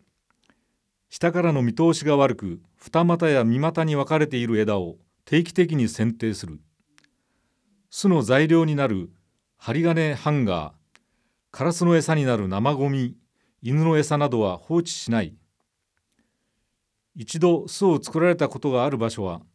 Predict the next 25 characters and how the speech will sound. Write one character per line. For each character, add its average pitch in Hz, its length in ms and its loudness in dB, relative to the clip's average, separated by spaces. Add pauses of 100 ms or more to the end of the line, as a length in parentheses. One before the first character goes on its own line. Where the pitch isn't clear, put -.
(640)
再 180 340 -2
び 156 120 -2
巣 - 160 0
を 160 140 6
作 - 180 -2
る 135 100 -4
傾 143 200 0
向 143 180 0
が 135 100 2
あ 127 40 2
り 127 100 -2
ま 127 100 -2
す 110 120 -6
の 92 100 -6
で、 85 180 -10 (320)
特 143 220 -4
に 165 140 4
注 123 220 -4
意 117 40 -4
し - 80 -12
て - 60 -20
く - 80 -16
だ 92 100 -8
さ 80 140 -12
い。 78 100 -16